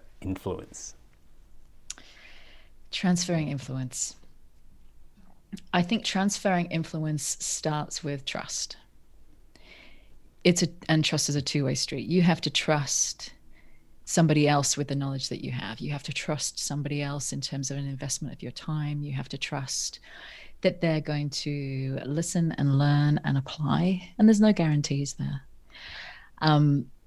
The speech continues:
Speaker 2: and they also need to trust you. They need to trust that you're gonna have their back when they get it wrong,
Speaker 1: Hmm.
Speaker 2: which everybody gets it wrong. You know, they have to trust that you're giving them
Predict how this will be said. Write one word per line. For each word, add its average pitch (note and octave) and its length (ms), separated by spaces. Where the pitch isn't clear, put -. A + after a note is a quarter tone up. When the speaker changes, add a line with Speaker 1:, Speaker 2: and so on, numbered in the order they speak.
Speaker 2:
and F#3 200
they F3+ 220
also F3 240
need D3 160
to - 60
trust - 300
you. - 160
They D#3 280
need D3+ 200
to - 80
trust - 560
that D3 220
you're D3 160
gonna C#3 140
have C3 180
their C3 100
back - 400
when D3+ 200
they C#3+ 80
get C#3 140
it C#3 60
wrong, C#3+ 280
Speaker 1:
Hmm. A#2+ 80
Speaker 2:
which - 420
everybody C#3 360
gets - 200
it - 60
wrong. - 180
You E3+ 120
know, D#3 120
they D3+ 300
have D3 260
to - 80
trust - 720
that D#3 220
you're D3+ 300
giving D3 400
them C#3 480